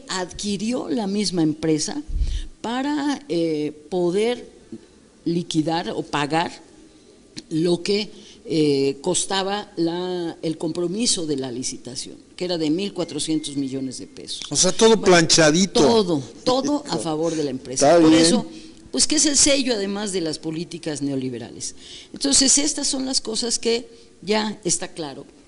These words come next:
Speaker 1: Tenemos los argumentos, se dejaron ahí, ahí está toda la información, el análisis y las propuestas que tienen que seguir.
Speaker 2: Hiciste la chamba antes de pedir permiso para ir a la campaña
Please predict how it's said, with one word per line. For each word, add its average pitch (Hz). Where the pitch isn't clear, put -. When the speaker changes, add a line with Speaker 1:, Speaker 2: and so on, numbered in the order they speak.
Speaker 1:
Tenemos 202
los 170
argumentos, 151
se 190
dejaron 185
ahí, 147
ahí 208
está 214
toda 196
la 180
información, 165
el 156
análisis 180
y 208
las 208
propuestas 156
que -
tienen 113
que -
seguir. -
Speaker 2:
Hiciste 220
la 185
chamba 247
antes 214
de 175
pedir 185
permiso 196
para 160
ir 196
a 180
la 151
campaña 175